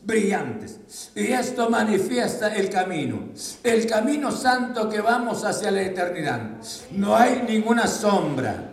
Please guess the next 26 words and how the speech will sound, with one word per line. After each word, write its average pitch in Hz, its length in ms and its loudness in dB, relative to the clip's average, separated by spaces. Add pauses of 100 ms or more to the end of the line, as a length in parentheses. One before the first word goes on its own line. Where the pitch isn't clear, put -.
(400)
No 220 200 2
hay 277 180 4
absolutamente 247 1080 6
ningún 226 300 0
estorbo 254 680 0 (220)
en 214 180 0
ese 214 300 0
camino 233 420 2
de 214 120 0
parte 196 380 2
de 160 140 0
Dios. 131 280 -2 (580)
Ese 220 360 4
camino 254 480 2
es 226 100 2
perfecto. 202 1040 -2 (240)
Sigamos 226 720 2
este 220 280 0
camino. 196 580 0 (340)
Y 202 120 2
este 220 320 2
camino 220 500 2
es 196 240 0
Cristo 202 440 4
nuestro 160 300 2
Señor. 131 400 0